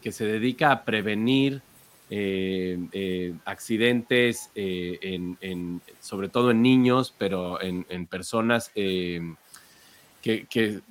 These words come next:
que puedan sufrir de algún accidente, eh, en casa o en, o en cualquier lugar. Eh, Laura, pues me da muchísimo gusto platicar contigo. Eh,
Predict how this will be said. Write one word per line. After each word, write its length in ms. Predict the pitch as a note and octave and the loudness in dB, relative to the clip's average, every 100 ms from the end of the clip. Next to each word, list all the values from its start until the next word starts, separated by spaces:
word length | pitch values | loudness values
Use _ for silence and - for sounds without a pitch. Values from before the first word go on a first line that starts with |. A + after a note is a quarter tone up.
| - | -4
que 160 | B2 A#2 | -2 2
puedan 340 | D3 D3 D3+ | 6 6 6
sufrir 520 | - B2 - C3+ C3+ | 2 0 6 6 8
de 40 | B2 | 6
algún 280 | A2 A#2+ | 4 2
accidente, 840 | B2 - A#2 A2 A2+ G2+ B2 A2+ A2 | 2 0 0 2 2 2 4 4 4
eh, 920 | G2+ G2 F#2 F2+ F2 E2+ E2+ E2 D#2 - _ | 0 0 0 -2 -2 -2 -4 -6 -8 -12 _
en 200 | G#2+ G#2 | -4 0
casa 480 | C3 B2+ B2 C3+ B2 | 4 4 6 4 6
o 80 | G#2 | 4
en, 320 | F#2+ F#2 - | 0 -2 -4
o 140 | F#2 | -4
en 100 | F2+ | -4
cualquier 380 | E2+ F#2+ F2+ A2 | -4 -6 -2 0
lugar. 300 | G#2+ G2 F2+ - - - - - | 2 0 -2 -10 -20 -20 -12 2
Eh, 300 | B2 B2 B2 | 6 6 6
Laura, 520 | C#3+ E3 E3+ F3 - _ _ - - | 8 10 10 6 2 _ _ -14 -2
pues 180 | C3+ | 0
me 120 | A#2+ C#3 | 4 6
da 80 | |
muchísimo 400 | D#3 E3+ D#3+ D3+ | 6 4 2 4
gusto 200 | C3+ C3+ | 4 0
platicar 420 | A#2+ A#2 G#2+ B2+ A2+ | 0 2 2 0 2
contigo. 720 | B2 G#2 C3 C3 C#3+ D3 - | 0 4 4 6 6 4 0
Eh, 640 | A2 G#2+ G#2 G#2 G2+ G#2 | -2 2 4 4 4 2